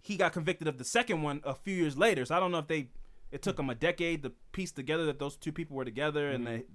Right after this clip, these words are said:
Speaker 1: they both were 'cause of him. So he got then convicted of that. Uh, the ruling was upheld by an appellate court in two thousand fifteen. So he's in jail.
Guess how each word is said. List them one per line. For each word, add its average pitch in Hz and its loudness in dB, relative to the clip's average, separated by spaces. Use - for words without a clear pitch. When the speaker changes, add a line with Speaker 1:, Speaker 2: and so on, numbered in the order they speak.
Speaker 1:
they - -2
both 139 -2
were 123 -2
'cause 120 -4
of 110 -6
him. 156 -2
So 170 -2
he 165 2
got 170 2
then 190 0
convicted 165 -2
of 135 -4
that. 156 4
Uh, 151 2
the 160 4
ruling 233 2
was 180 2
upheld 185 2
by 151 4
an 131 -4
appellate 151 2
court 156 2
in 139 -4
two 160 -4
thousand 135 -2
fifteen. 117 -8
So 120 -6
he's 156 -4
in 120 -8
jail. 90 -10